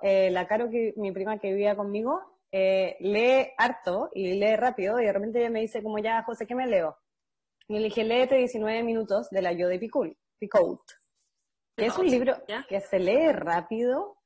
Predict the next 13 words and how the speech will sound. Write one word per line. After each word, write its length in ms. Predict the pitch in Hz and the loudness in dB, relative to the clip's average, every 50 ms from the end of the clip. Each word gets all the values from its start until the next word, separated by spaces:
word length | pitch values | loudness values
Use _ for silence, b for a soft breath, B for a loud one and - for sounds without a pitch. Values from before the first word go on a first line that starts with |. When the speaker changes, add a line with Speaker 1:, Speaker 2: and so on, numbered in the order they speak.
| _ _ _ _ _ - | _ _ _ _ _ -4
Speaker 2:
Rapidísimo. 720 | 214 214 214 220 220 214 185 180 180 180 180 175 - - - | -4 -2 0 0 -2 -2 -2 -4 -4 -4 -6 -6 -8 -10 -14
Speaker 1:
Y 140 | - - - _ - | -20 -20 -14 _ -6
es 180 | 226 233 233 | -6 -4 0
buenísimo. 800 | - 196 185 294 403 - - - 175 165 160 185 247 339 - - _ - | 0 2 2 2 2 0 -2 -6 -6 -4 -4 -4 -6 -6 -8 -12 _ -10
Entonces, 960 | - 196 - 226 233 - - 262 233 233 233 226 226 220 220 220 220 214 220 - _ _ _ _ - | -8 -6 -4 -6 -6 -2 -2 0 2 2 2 2 4 4 4 4 2 0 -2 -10 _ _ _ _ -8
se 120 | - 202 | -6 -4
lo 80 | 196 190 | -4 -4
empezó 280 | 185 196 190 - 311 | -4 -4 -4 -4 -4
y 40 | 392 | -6
se 140 | - - 254 | -6 -6 -6
demoró 260 | 220 208 208 240 254 | -4 -4 -6 -6 -6
tres 140 | 269 277 277 | -6 -6 -6
meses. 240 | 294 285 - 165 | -6 -8 -10 -16